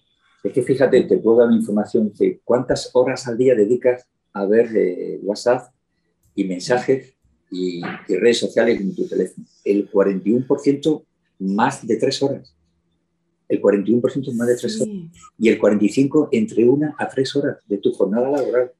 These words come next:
Speaker 2: No, con eso,
Speaker 1: Imagínate.
Speaker 2: con ese tiempo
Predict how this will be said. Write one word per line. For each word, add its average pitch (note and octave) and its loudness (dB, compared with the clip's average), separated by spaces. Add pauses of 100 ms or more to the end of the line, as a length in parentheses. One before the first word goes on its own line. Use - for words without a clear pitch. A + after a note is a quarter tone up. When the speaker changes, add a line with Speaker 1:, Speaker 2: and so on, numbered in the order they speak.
(140)
Speaker 2:
No, C4 -8
con A3+ 0
eso, A3+ 2
Speaker 1:
Imagínate. D4 4
Speaker 2:
con C4 4
ese D4 4
tiempo C#4+ 4